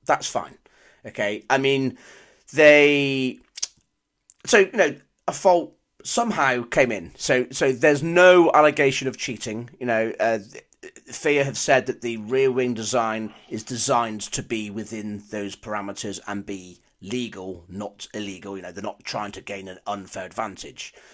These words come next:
So that's clear. Um, the whole scenario around it, though, it, it was a bit of a mess, really, because what Merc was saying is that as soon as it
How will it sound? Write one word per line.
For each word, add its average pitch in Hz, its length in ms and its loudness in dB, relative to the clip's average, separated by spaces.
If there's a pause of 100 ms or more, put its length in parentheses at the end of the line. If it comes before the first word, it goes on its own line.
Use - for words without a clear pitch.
(120)
So - 120 -12
that's - 400 -6 (140)
clear. 92 360 -14 (640)
Um, 135 500 2 (1400)
the 208 160 2
whole 254 220 2
scenario 226 460 2
around 165 300 0
it, 135 120 -6
though, 104 300 -6 (440)
it, - 180 -6
it 160 200 -12 (320)
was 170 380 -4 (360)
a - 80 -2
bit 233 140 2
of 196 80 0
a 180 40 2
mess, 175 420 -2 (120)
really, 98 300 -10
because 139 500 -4 (460)
what - 340 4
Merc 214 240 2
was 180 120 0
saying 165 260 4
is 120 160 0
that 135 240 -6
as 135 100 -2
soon 233 240 0
as 226 120 -4
it - 200 -2